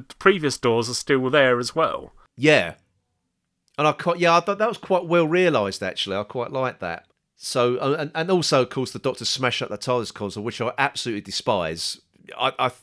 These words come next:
Speaker 2: yeah, bring it on. <laughs> I'll help her smash it up a bit more if she wants. <laughs> I really don't like it, but, um, yeah, yeah. No, that, I say it's, um, that I, I thought it, it was, there's, there's a,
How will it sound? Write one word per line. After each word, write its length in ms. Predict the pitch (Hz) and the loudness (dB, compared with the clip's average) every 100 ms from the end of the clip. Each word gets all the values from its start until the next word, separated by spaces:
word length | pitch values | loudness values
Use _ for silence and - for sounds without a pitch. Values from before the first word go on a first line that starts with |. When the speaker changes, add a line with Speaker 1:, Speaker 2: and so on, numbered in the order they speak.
| _ | _
Speaker 2:
yeah, 160 | 139 131 | 2 2
bring 240 | - 156 | 2 0
it 60 | 151 | 4
on. 200 | 143 139 | 2 6
<laughs> 1600 | 240 254 - 240 - 285 - 339 - _ _ _ _ - 196 | 6 8 6 4 2 -2 -2 -8 -8 _ _ _ _ -16 4
I'll 120 | 185 208 | 8 10
help 160 | 220 | 10
her 60 | 180 | 6
smash 320 | - 208 160 | 4 4 6
it 40 | 175 | 4
up 120 | - | 2
a 40 | |
bit 200 | - 185 | 4 4
more 240 | 170 196 185 | 8 10 8
if 60 | |
she 140 | - 139 | 4 0
wants. 460 | - 240 - - - | 0 0 -4 -10 -4
<laughs> 40 | - - - - _ _ _ _ _ _ _ _ _ _ _ _ _ _ _ - - - 220 202 - | -2 -2 -4 -10 _ _ _ _ _ _ _ _ _ _ _ _ _ _ _ -16 -14 -14 -12 -8 2
I 100 | 160 | 2
really 240 | 165 160 | 2 0
don't 220 | 147 135 | 2 2
like 280 | 127 120 117 | 4 2 2
it, 220 | 110 - _ | -4 -4 _
but, 320 | 120 - - | -10 -8 -4
um, 280 | 131 123 123 - _ _ | -2 -2 -6 -18 _ _
yeah, 340 | 214 202 139 - _ _ _ | 8 10 10 4 _ _ _
yeah. 180 | - 285 | 6 6
No, 160 | 240 269 | 8 6
that, 140 | 262 | 6
I 80 | 247 | 4
say 260 | 208 196 135 | 4 4 4
it's, 420 | - 165 - - | 2 -4 -4 0
um, 380 | 180 170 170 165 - _ - _ _ _ _ _ _ _ _ | 2 2 0 -8 -10 _ -20 _ _ _ _ _ _ _ _
that 120 | 180 175 | -4 2
I, 240 | 180 190 | 2 2
I 20 | |
thought 240 | 170 180 185 | 2 2 2
it, 140 | 165 | 0
it 100 | 170 | -2
was, 200 | 175 - | -4 -6
there's, 200 | 170 156 | -4 -4
there's 260 | - 175 190 | -2 0 0
a, 180 | 196 | 0